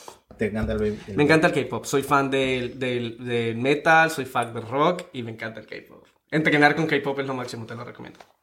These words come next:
Speaker 1: ¿Sí?
Speaker 2: Sí, sí, sí.
Speaker 1: Y a-, me imagino que allí, eh, B T S, si aquí ya era una cosa increíble, es como, no sé, el, el rey.
Speaker 2: Sí,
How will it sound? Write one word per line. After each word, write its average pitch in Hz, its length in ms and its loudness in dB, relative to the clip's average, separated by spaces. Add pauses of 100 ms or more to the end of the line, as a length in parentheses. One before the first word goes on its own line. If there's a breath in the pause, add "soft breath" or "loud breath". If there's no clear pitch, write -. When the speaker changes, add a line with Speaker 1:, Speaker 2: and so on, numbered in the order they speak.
(160)
Speaker 1:
¿Sí? 139 260 -2 (300 loud breath)
Speaker 2:
Sí, 104 120 -8
sí, 113 140 -12
sí. 101 120 -14 (420)
Speaker 1:
Y 117 180 4
a-, 104 140 2
me 104 160 -4
imagino 127 380 2
que 120 200 6
allí, 113 680 2
eh, 98 300 -4
B 90 380 -4
T 110 340 4
S, - 320 -2 (100)
si 101 220 -2
aquí 107 280 0
ya 110 220 4
era 107 440 4
una 104 260 0
cosa 104 560 0
increíble, 107 800 2 (460 loud breath)
es 101 200 -2
como, 95 880 2
no 92 140 -2
sé, 90 340 2
el, 82 840 -6
el - 180 -4
rey. - 420 0 (360 loud breath)
Speaker 2:
Sí, - 220 4